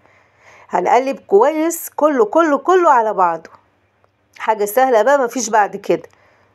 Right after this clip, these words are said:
خليكي معايا لاخر الفيديو لان في تكات عملتها حلوة قوي وهتفيدك في اي معجنات. حطيت كمان، آه، معلقة كبيرة زيت، معلقة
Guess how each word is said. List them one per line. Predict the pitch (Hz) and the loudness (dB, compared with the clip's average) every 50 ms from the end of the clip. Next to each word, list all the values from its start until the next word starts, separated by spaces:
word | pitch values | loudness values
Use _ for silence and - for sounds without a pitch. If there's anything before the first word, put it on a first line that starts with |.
| _ _ _ _ _ _ _ _ _ _ _ _ _ _ _ _ _ _ _ _ _ _ _ _ _ _ _ _ _ _ _ _ _ _ _ _ _ _ _ _ _ _ _ | _ _ _ _ _ _ _ _ _ _ _ _ _ _ _ _ _ _ _ _ _ _ _ _ _ _ _ _ _ _ _ _ _ _ _ _ _ _ _ _ _ _ _
خليكي | _ - 202 190 202 233 - 277 | _ -4 -2 -2 -2 -4 -4 -2
معايا | 240 220 226 262 269 | 0 0 0 0 0
لاخر | 247 233 262 302 - - | 0 -2 -2 -2 -2 -4
الفيديو | 262 262 220 208 311 339 240 240 320 349 339 | -4 -4 -2 0 0 0 0 2 2 2 4
لان | 269 240 - 202 214 202 | 2 2 0 0 -2 -2
في | 202 - 262 | -4 -6 -2
تكات | - 254 233 - - 294 294 294 | -2 -2 -2 0 -2 -2 0 0
عملتها | 247 233 220 196 190 190 - 285 | -2 -2 -2 -4 -6 0 2 2
حلوة | 294 - - 277 269 269 247 | 2 2 -2 -2 0 0 0
قوي | - - 254 302 330 349 349 | 2 2 2 2 2 0 -2
وهتفيدك | 285 247 208 214 - 277 262 247 - - | -2 -4 -6 -4 -4 -4 -4 -4 -6 -2
في | - 240 - | -2 0 2
اي | 254 311 320 | 2 0 0
معجنات. | 285 262 240 214 208 180 160 190 185 185 170 165 175 185 - _ _ - _ _ _ _ _ _ _ _ _ _ _ _ _ _ _ _ _ _ - - - - - _ | -2 0 0 0 0 0 -2 0 0 0 -4 -6 -8 -12 -16 _ _ -20 _ _ _ _ _ _ _ _ _ _ _ _ _ _ _ _ _ _ -20 -20 -20 -20 -20 _
حطيت | - - 226 214 208 - 269 285 285 - | -6 -4 -4 -4 -2 0 0 0 0 2
كمان، | - 240 226 240 277 330 370 403 370 277 - | 0 0 2 2 2 4 2 2 0 0 -2
آه، | - 214 214 208 202 202 202 196 196 202 202 190 - | 0 2 4 4 6 6 6 6 6 4 4 2 0
معلقة | 202 214 214 220 214 240 277 277 | 0 2 2 2 4 2 2 2
كبيرة | 269 202 196 202 302 302 285 | 0 -4 -2 0 2 2 2
زيت، | 254 190 208 214 165 143 - _ _ _ _ - - _ _ _ _ _ _ _ _ _ _ _ _ _ _ _ _ _ _ _ _ _ _ _ _ _ _ _ _ _ _ _ _ _ _ _ _ _ - | 2 0 -4 -4 -4 -6 -14 _ _ _ _ -20 -20 _ _ _ _ _ _ _ _ _ _ _ _ _ _ _ _ _ _ _ _ _ _ _ _ _ _ _ _ _ _ _ _ _ _ _ _ _ -4
معلقة | 175 196 208 196 220 - 226 220 - | -2 0 2 2 2 2 0 -2 -4